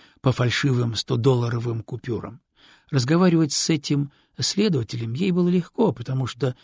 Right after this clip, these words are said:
был он мужиком незатейливым, э, со всеми сразу переходил на "ты",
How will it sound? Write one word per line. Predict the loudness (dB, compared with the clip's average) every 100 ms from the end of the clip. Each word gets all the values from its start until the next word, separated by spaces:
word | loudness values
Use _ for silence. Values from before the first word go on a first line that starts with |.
| _ _ -2
был | 2 4
он | 6
мужиком | 6 4 2 2 4
незатейливым, | 4 2 2 4 4 4 0 -4 -8 _ _ _ -8
э, | -2 0 0
со | 0
всеми | 2 2 2
сразу | 2 2 2 2 2 0
переходил | -2 -4 -2 0 2
на | 2 0
"ты", | 0 0